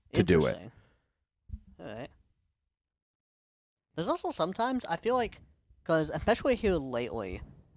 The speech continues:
Speaker 2: uh, I've been hanging out with my friends a little more, like, on
Speaker 1: Mm-hmm.
Speaker 2: Discord and playing games and stuff like that, and I won't come down at all.
Speaker 1: Yeah.
Speaker 2: And then sometimes I feel bad because then I feel like I'm, like, ignoring everyone else in
Speaker 1: Well,
Speaker 2: the house.
Speaker 1: I feel bad about doing that, too.
Speaker 2: Yeah.
Speaker 1: Um,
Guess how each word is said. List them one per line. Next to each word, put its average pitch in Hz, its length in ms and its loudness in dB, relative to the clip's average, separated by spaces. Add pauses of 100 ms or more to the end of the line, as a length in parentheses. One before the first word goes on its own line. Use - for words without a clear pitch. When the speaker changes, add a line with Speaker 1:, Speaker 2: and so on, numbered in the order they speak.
(140)
Speaker 2:
uh, 123 280 4
I've 131 80 2
been 139 420 0
hanging 143 240 -6
out 143 100 -2
with 123 80 -8
my 113 100 -6
friends 131 280 -4
a 147 40 -8
little 147 140 -2
more, 156 280 0
like, 160 160 -2
on 131 120 8
Speaker 1:
Mm-hmm. 131 200 8
Speaker 2:
Discord 139 400 -2
and 127 100 -8
playing 123 200 -6
games 123 160 -8
and 135 60 -18
stuff 139 140 -12
like 131 140 -12
that, 139 240 -4
and 123 100 -6
I 117 80 -4
won't 123 220 -6
come 123 120 -10
down 95 180 -6
at 90 80 -8
all. 87 240 -8 (140)
Speaker 1:
Yeah. 85 280 6 (320)
Speaker 2:
And 151 120 -4
then 156 100 -6
sometimes 415 380 -2
I 220 100 -6
feel 262 220 -10 (180)
bad 135 360 2
because 117 260 -16
then 139 200 -6
I 208 80 -4
feel 160 180 -6
like 139 180 -6
I'm, 127 120 -8
like, 113 260 -8
ignoring 117 400 -8
everyone 110 260 -10
else - 400 -6
in - 60 4
Speaker 1:
Well, 156 80 12
Speaker 2:
the 120 60 2
house. 101 180 -4
Speaker 1:
I 185 180 12
feel 180 200 8
bad 123 200 6
about 95 200 2
doing 85 180 0
that, 82 260 0
too. - 140 -4 (260)
Speaker 2:
Yeah. 120 400 -4 (720)
Speaker 1:
Um, 107 640 8